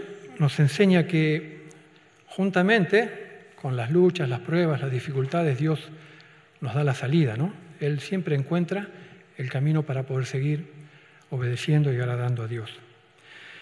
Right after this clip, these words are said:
Y la otra cosa que creo que es lo que nos enseña Nehemías es que la oración sea el poder hacer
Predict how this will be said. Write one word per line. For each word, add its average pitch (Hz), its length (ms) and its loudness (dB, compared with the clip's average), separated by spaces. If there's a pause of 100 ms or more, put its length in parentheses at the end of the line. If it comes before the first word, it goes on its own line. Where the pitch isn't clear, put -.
(280)
Y 170 560 2
la 175 100 0
otra 202 240 2
cosa 196 260 2
que 175 140 0
creo 185 300 2
que 156 500 -2
es 160 140 2
lo 165 80 2
que 151 100 0
nos 151 200 2
enseña 165 340 2
Nehemías 170 540 2 (240)
es 165 260 -2 (1120)
que 160 160 2
la 156 120 6
oración 202 640 2 (1600)
sea 214 960 2
el 160 220 2
poder 180 380 0
hacer 190 640 -2